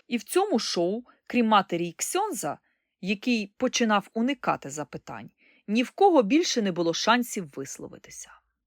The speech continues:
«А я вас знаю», несміливо озвався ксьондз до тата. «По телевізору бачив, у програмі, де ви так гарно, так по-божому з людьми розмовляли.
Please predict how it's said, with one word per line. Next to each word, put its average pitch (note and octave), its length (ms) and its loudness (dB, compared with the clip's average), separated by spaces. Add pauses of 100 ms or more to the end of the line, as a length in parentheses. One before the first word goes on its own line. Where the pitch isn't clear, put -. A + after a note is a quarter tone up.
(160)
«А F3 160 0
я G#3+ 220 6
вас F#4 280 0
знаю», - 520 -10 (280)
несміливо E3+ 640 -6
озвався E3 500 -4
ксьондз B3+ 400 -4
до G3 140 -8
тата. - 400 -14 (320)
«По F#4+ 120 0
телевізору D#3+ 680 -2
бачив, D3+ 500 -6 (260)
у G#3+ 100 -4
програмі, F#3+ 540 0
де F#3+ 120 -2
ви F#3 120 -2
так E3+ 280 -4
гарно, G3 560 2
так F#3 220 -6
по-божому F#3+ 840 -2
з D#3 80 -14
людьми F3 300 -6
розмовляли. E3 800 -2